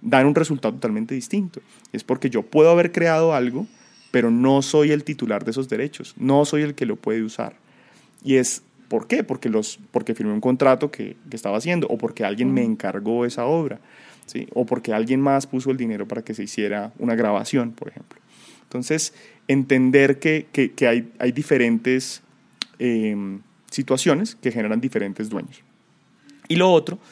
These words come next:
Speaker 1: que también es importante saber, y es que hay veces que uno ve un solo objeto y cree que solo hay un dueño de todo lo que está pasando ahí, y eso también es un error.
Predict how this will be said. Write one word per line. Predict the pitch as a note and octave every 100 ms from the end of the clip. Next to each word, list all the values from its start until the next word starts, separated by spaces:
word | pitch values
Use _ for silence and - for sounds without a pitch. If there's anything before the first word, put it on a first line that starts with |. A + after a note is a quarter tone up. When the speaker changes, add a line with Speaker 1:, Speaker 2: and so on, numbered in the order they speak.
| - - -
Speaker 1:
que | C3
también | A#2 A2
es | A2+
importante | C#3+ C3+ A#2 G#2+
saber, | B2+ B2 A2+
y | B2
es | A#2
que | - C#3+ -
hay | C3
veces | C#3 D3+ E3+
que | -
uno | C#3
ve | D3
un | D#3+
solo | F3 E3+ E3+
objeto | - G3 F3 A3 - _ - - _ _ - -
y | C3
cree | C#3 B2+ C3
que | C3 D3 A2 - -
solo | - C#3 C#3+
hay | D3+
un | D#3+
dueño | D#3 G3 G#3 C#3+
de | C3 C3
todo | C3+ C3
lo | D3
que | C#3+
está | - G#2+
pasando | A#2+ C3+ C3+ C3
ahí, | C#3 A#2+ - -
y |
eso | B2 B2+
también | B2+ B2+ B2+
es | C3+
un |
error. | C3 C#3 A2+